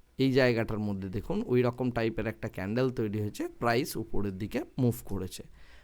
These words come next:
but প্রাইস উপরের দিকে মুভ করবে, কতটা মুভ করবে সেটা কিন্তু এই ক্যান্ডেলটা বলে না। ওকে? নেক্সট যেটা পার্ট সেটা হচ্ছে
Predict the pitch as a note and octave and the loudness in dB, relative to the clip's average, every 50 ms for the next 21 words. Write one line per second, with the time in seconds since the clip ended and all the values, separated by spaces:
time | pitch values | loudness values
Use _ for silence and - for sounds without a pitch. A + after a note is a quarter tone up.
0 | - - - A#2 C3 B2 - - C#3 C#3 E3+ F#3+ F#3 - - D3+ - - F#3 G3 | -14 -4 0 0 0 2 4 6 8 10 10 8 8 4 0 0 2 6 8 8
1 | G#3+ G3+ F#3+ G#3 G#3+ G#3+ D3+ B2 A#2 B2+ F3 A3 G#3 - - G3 F3+ D3+ C3 A#2+ | 8 6 4 4 6 6 6 6 6 6 6 4 4 2 4 6 6 8 6 6
2 | E3+ - - - - _ - - A#2+ C3 - - A3 G#3 B3+ B3 A3+ G#3 F#3+ E3 | 2 0 -2 -6 -14 _ -2 0 2 6 10 10 12 12 12 10 8 6 4 2
3 | - - - B2 A#2 A#2 A#2 F#3 - - - - - C3 A2+ C3+ B2 - B2+ B2+ | 0 -2 0 0 0 2 2 2 0 0 2 2 4 4 4 4 2 0 0 0
4 | A#2+ E3 D#3 C#3 - B2 A2 G#2+ G#2 G#2 G#2 G#2+ G#2 - - G#3 - - A2+ A2 | 0 0 0 0 0 0 0 0 0 0 0 0 0 0 -2 -2 0 -2 0 0
5 | G#2+ G#2 G#2 G#2 G2+ G#2 G#2+ G#2 - - - - _ - - _ - - A2 - | 0 0 0 0 0 0 0 0 -2 -4 -8 -16 _ -20 -20 _ -6 -4 0 2
6 | A3 C4 - - - - - - - - - - - - - - - - - _ | 2 2 2 -2 -20 -20 -20 -20 -20 -20 -20 -20 -20 -20 -20 -20 -20 -20 -20 _
7 | _ _ C#3 D#3 G3 A#3 G#3+ - - F3 F#3 C#3 C3+ A2+ - - G2 G#2 E3 A3 | _ _ 6 8 8 8 8 6 6 6 8 8 6 4 2 2 2 2 2 0
8 | - - - - - - - - - - - - - - - - - - - - | -2 -8 -20 -20 -20 -20 -20 -20 -18 -16 -14 -14 -14 -16 -18 -16 -14 -10 -4 2
9 | - F3 E3 E3+ D3+ A#2+ G#2 G2+ E2 - - F3+ | 4 4 6 6 4 2 2 -2 -4 -4 -4 -6